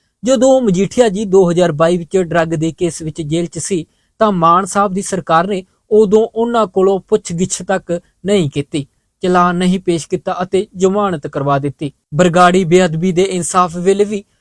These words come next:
ਦੋਸ਼ੀ ਪਰਿਵਾਰ ਦੇ ਨਾਲ ਸਰਕਾਰ ਨੇ ਸਮਝੌਤਾ ਕਰ ਲਿਆ। ਮਜੀਠੀਆ ਜੀ ਦੇ ਨਾਲ ਮੇਰਾ ਵਿਚਾਰਕ ਮਤਭੇਦ ਹੈ ਅਤੇ ਰਹੇਗਾ, ਪਰ ਪਰਿਵਾਰ ਦੀ ਇੱਜ਼ਤ ਸਾਰਿਆਂ ਦੀ ਸਾਂਝੀ ਹੁੰਦੀ ਹੈ, ਚਾਹੇ ਉਹ ਨੇਤਾ ਹੋਵੇ, ਅਭਿਨੇਤਾ ਹੋਵੇ,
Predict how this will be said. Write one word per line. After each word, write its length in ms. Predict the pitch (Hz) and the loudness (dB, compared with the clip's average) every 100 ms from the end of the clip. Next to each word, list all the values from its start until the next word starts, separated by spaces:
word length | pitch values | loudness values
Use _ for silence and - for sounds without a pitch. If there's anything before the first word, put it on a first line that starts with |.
| _ - | _ -4
ਦੋਸ਼ੀ 500 | 165 233 - - 226 | 2 2 2 -2 -2
ਪਰਿਵਾਰ 480 | - 190 175 175 180 | -2 0 4 4 4
ਦੇ 160 | 160 160 | 0 -2
ਨਾਲ 300 | 180 175 208 | 0 -2 -4
ਸਰਕਾਰ 440 | - 180 202 180 | -6 -4 2 2
ਨੇ 120 | 151 147 | 2 -4
ਸਮਝੌਤਾ 500 | - 151 147 147 135 | -6 -4 -2 -2 -2
ਕਰ 180 | 143 | -2
ਲਿਆ। 200 | 147 156 - _ _ - | -2 -6 -8 _ _ -2
ਮਜੀਠੀਆ 520 | 170 156 220 247 285 | 0 2 2 4 4
ਜੀ 140 | 254 269 | 4 0
ਦੇ 120 | 269 | 2
ਨਾਲ 280 | 185 202 254 | 4 2 4
ਮੇਰਾ 260 | 196 220 | 2 2
ਵਿਚਾਰਕ 520 | 190 175 190 170 165 | -2 -2 0 0 0
ਮਤਭੇਦ 480 | 165 151 _ 165 139 | -4 -6 _ -6 -4
ਹੈ 120 | 151 _ _ 170 | -6 _ _ -8
ਅਤੇ 220 | - 185 | 0 0
ਰਹੇਗਾ, 460 | 160 147 160 170 - _ | 2 0 -2 -6 -8 _
ਪਰ 160 | 175 160 | -2 0
ਪਰਿਵਾਰ 460 | 175 151 156 156 | -2 2 4 4
ਦੀ 120 | 156 180 | 2 -6
ਇੱਜ਼ਤ 520 | 190 185 220 196 220 | -6 -2 -2 -4 -10
ਸਾਰਿਆਂ 460 | - 254 247 226 170 | -6 0 2 2 0
ਦੀ 120 | 175 | -4
ਸਾਂਝੀ 440 | - 220 208 156 | -4 -4 -2 -2
ਹੁੰਦੀ 320 | 131 139 156 170 | -2 -2 -2 -2
ਹੈ, 80 | _ _ _ _ | _ _ _ _
ਚਾਹੇ 360 | 185 170 165 175 202 | 2 2 4 0 0
ਉਹ 260 | 185 156 175 | 0 0 0
ਨੇਤਾ 300 | 165 175 156 | -2 0 0
ਹੋਵੇ, 340 | 175 180 175 _ - 170 | 2 -2 -4 _ -6 -4
ਅਭਿਨੇਤਾ 480 | 170 165 151 185 | -2 -2 0 0
ਹੋਵੇ, 300 | 170 175 185 | 0 0 -2